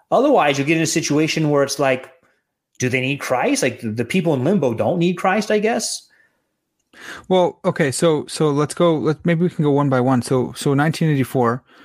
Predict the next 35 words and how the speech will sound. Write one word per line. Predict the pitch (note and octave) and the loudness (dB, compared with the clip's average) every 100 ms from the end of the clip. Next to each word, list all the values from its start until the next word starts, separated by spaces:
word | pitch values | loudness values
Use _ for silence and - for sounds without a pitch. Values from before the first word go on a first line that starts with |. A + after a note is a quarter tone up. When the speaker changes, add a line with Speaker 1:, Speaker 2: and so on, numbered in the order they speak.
| _ - - | _ -12 -2
Speaker 2:
in, | B2+ B2 B2 | 0 2 2
in | B2+ B2 A#2+ | 2 2 2
talking | C3+ C3+ C#3+ B2+ | 0 0 0 -2
to, | - C3 B2 B2 | 0 2 2 2
uh, | A2+ A2+ | 0 0
Weston, | B2+ C#3+ - B2 A#2 B2+ _ - _ _ _ _ _ - | 0 -2 -2 -2 0 -2 _ -20 _ _ _ _ _ 0
uh, | A#2+ A2 - _ _ _ | 2 0 -4 _ _ _
it, | - D#3 _ _ - | -14 -14 _ _ -2
no, | D3+ | 0
Winston, | B2 D3 F3 - G#3+ G#3 G3 D#3 | 2 2 0 0 0 0 -2 0
Winston. | F#3 D#3+ B2+ | 2 2 -2
Speaker 1:
Winston. | G2 - - _ - | -8 -12 -18 _ -6
Speaker 2:
Weston's | - - E3 B2+ | -6 -2 -2 0
from | D3+ C3+ | 0 2
the | B2+ | 2
Space | A#2 C#3 - | 0 -2 -2
Trilogy. | A#2+ A2 G#2 - - | -2 -2 -4 -8 0
So, | E3+ E3 | 2 2
in | D#3+ | 0
talking | D3 G3+ G3+ | 0 2 2
to | D#3+ | 2
Winston, | D#3 F#3 - C#3 A#2 A#2+ - - - _ | 2 0 0 0 -2 -4 -12 -20 -20 _
uh, | D3 C#3 C3 - - | 0 2 2 0 -10
y-, | B2+ _ _ - | -12 _ _ -8
and | - D#3 | 0 0
you, | D3+ | 2
maybe | D#3+ D#3+ | 0 2
you | D#3 | 2
got | D3+ D3 | 2 2
his | A#2+ | 0
ear, | C#3 D#3+ | 2 4
you're | D3 | 4
gonna | B2 A#2 | 2 0
counsel | - D3+ - D3+ | 0 0 0 0
him, | C#3+ | 2